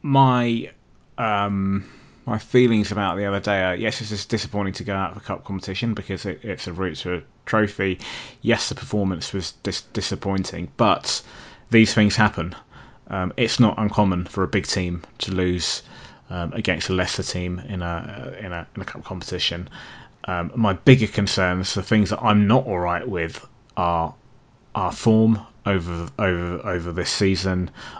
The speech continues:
over this calendar year. Um, if that's addressed, then, and, and we start to, you know, turn things around and, and start to, to, to get some level of consistency and win away from home and play a lot better, then, then I'm far more,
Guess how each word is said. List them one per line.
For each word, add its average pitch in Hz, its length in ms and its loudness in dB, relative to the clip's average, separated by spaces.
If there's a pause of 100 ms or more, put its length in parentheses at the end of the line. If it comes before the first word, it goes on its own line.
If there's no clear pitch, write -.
(140)
over 92 280 4
this 92 240 -2
calendar 92 540 0
year. 98 460 2 (580)
Um, 90 420 -2
if - 160 -4
that's - 260 4
addressed, 131 680 6 (200)
then, 98 480 4 (600)
and, 107 180 2
and 101 180 2
we 98 60 4
start 101 320 2
to, - 140 -6 (200)
you 104 80 2
know, 92 80 0
turn 101 280 4
things 95 320 0
around 101 220 4
and, 95 280 -2
and 101 100 -2
start - 280 0
to, 90 180 -2
to, 90 260 -2
to 87 280 -2 (280)
get - 140 2
some 104 140 0
level 90 180 0
of 82 100 -8
consistency 110 720 4
and 85 160 0
win 87 120 0
away 85 220 2
from 87 180 -6
home 113 340 6
and 90 100 2
play 90 200 2
a 85 60 4
lot 90 200 -2
better, 127 400 4 (460)
then, 104 520 4
then 117 200 2
I'm 101 120 6
far 110 240 8
more, 98 320 2